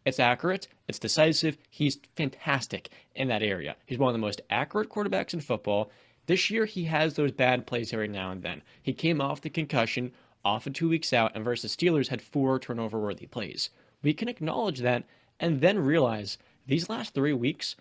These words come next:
Tua has played out of this world. He has looked as good as any top five quarterback in football.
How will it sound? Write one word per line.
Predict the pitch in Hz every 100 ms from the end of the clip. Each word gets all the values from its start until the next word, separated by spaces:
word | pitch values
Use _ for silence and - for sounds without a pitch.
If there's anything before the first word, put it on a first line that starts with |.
| _ _ -
Tua | - 190
has | 160 135
played | - 127 113 -
out | 110 110
of |
this | 101 -
world. | 104 95 65 - _
He | 147
has | 139
looked | 139 135 - _ _
as | 117 120
good | - 202
as | 214
any | 156 156
top | 135 117
five | 117 113
quarterback | - 110 101 95 -
in |
football. | - 95 - 87 -